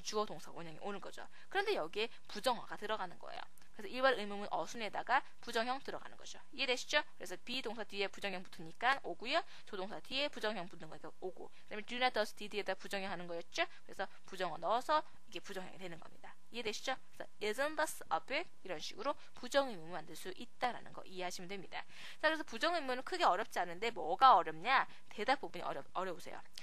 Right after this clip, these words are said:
왜냐면 우리나라 말과 개념이 다르거든요. 자, 예를 보시면은 "Don't you like milk?" "너 영-, 너 우유 안 좋아해?" 했을 때 어때요?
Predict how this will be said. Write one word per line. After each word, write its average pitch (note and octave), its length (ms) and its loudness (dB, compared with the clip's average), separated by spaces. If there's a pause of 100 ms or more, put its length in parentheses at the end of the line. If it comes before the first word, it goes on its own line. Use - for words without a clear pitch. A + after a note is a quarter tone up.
왜냐면 F#3+ 400 -2
우리나라 A3 460 2
말과 E3 280 -2
개념이 F#3 320 -4
다르거든요. F#3 580 -4 (300)
자, - 80 -6
예를 B3 220 0
보시면은 G3 500 0 (1080)
"Don't G3 260 -2
you C4+ 120 0
like C4 280 4
milk?" D4+ 240 4 (180)
"너 G#3+ 100 -2
영-, E3 200 -4 (180)
너 G3 320 4 (460)
우유 A#3+ 260 -2
안 F3+ 220 -2
좋아해?" B3 500 2
했을 - 180 -6
때 - 80 -4
어때요? - 260 -6